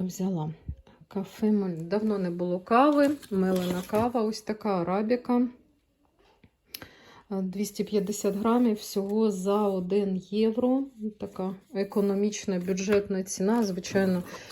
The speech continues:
в магазині, італійська, до речі, кава. В звичайному магазині це коштує в кілька разів дорожче, а тут була можливість. Тож я, е,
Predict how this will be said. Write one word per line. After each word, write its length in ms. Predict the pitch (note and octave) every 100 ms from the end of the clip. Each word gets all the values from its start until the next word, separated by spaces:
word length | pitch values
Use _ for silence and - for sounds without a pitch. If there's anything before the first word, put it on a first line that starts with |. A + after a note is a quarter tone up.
| - F3+ -
в 240 | F#3 F3+
магазині, 680 | F#3 F#3 F#3+ F#3 F#3 F#3 F3
італійська, 640 | E3 G3 F3 D#3+ - -
до 140 | E3+ -
речі, 300 | - - -
кава. 280 | - A3+ A#3+ - - - -
В 200 | F#3+ F#3+
звичайному 640 | F#3 G3 G3+ A3 G#3 F#3+ F#3
магазині 460 | F#3 F#3 F#3 F3+
це 240 | F3 - F3
коштує 580 | - F3 - - E3+
в 100 | F3
кілька 360 | - F3 F#3 F3+
разів 360 | F3 F3+ F3+ E3+
дорожче, 720 | F3+ A#3 D#4 D4+ - G#3+ F#3+
а 40 |
тут 300 | F#3 A3 G3+
була 340 | F#3 E3+ F#3+ F#3+ -
можливість. 720 | F#3+ F#3+ G3 F3+ D#3+ E3 -
Тож 200 | F3 -
я, 180 | G#3+ G3+ G3+ - _ _ _ _ _ _ _ _ _ _ _ _ _ _ - - - - - - - - -
е, 340 | G3 F#3 F3+